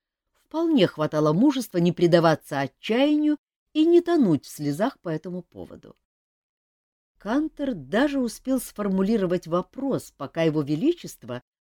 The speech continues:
наливал питьё из кувшина — но буквально через несколько секунд понял, что этот вопрос будет лишним, когда заметил кольцо с королевской печатью на пальце первого паладина.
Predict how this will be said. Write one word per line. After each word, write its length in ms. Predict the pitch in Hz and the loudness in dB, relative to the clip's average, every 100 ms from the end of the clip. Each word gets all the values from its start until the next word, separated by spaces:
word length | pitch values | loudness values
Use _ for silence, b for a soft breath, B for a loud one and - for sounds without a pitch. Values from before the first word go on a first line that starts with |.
| - | -4
наливал 380 | 160 165 214 254 | 2 4 4 2
питьё 480 | - 269 - 180 131 | -2 -12 -6 0 0
из 140 | 120 | 0
кувшина — 640 | - 117 - 110 101 98 - _ _ _ _ - | -8 -14 -12 -12 -12 -14 -18 _ _ _ _ -18
но 80 | |
буквально 480 | 131 151 175 160 151 | -16 -10 -4 -2 -2
через 300 | - 147 139 | -4 -6 -6
несколько 480 | 139 143 - 135 151 | -4 -6 -10 -18 -16
секунд 540 | - 185 - 320 339 _ | -12 -14 -8 -8 -8 _
понял, 480 | - 220 208 202 202 _ | -6 -4 -2 -6 -12 _
что 320 | _ _ 175 - | _ _ -12 -6
этот 300 | 165 156 151 | -6 -6 -8
вопрос 380 | 160 - 277 | -10 -8 -10
будет 340 | 160 190 190 - | -10 -14 -14 -16
лишним, 560 | 110 98 - 110 107 _ _ _ _ _ _ | -16 -16 -20 -20 -20 _ _ _ _ _ _
когда 280 | _ 123 123 | _ -12 -8
заметил 500 | 131 156 170 165 160 - | -2 2 2 0 -6 -6
кольцо 380 | 170 170 - 139 | -6 -6 -6 -10
с 80 | - | -10
королевской 560 | 131 123 127 - - | -10 -8 -8 -10 -18
печатью 720 | - 135 - 254 302 - 113 - _ _ | -16 -16 -6 -4 -4 -10 -14 -14 _ _
на 160 | 135 135 | -8 -6
пальце 400 | 180 220 - 226 | -6 -6 -8 -12
первого 400 | - 147 147 143 | -6 -6 -6 -10
паладина. 680 | 156 139 123 95 92 92 | -12 -12 -12 -14 -18 -18